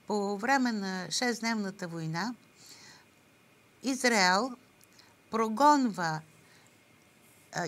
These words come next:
йорданците от Западния бряг, завзема Западния бряг,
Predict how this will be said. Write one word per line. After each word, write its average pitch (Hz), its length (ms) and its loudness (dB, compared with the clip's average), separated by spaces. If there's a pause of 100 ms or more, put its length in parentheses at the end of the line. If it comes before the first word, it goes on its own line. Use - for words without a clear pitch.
(100)
йорданците 202 920 2
от 170 400 -10
Западния 175 640 2
бряг, 170 600 0
завзема 208 800 0 (500)
Западния 185 600 2
бряг, 175 420 0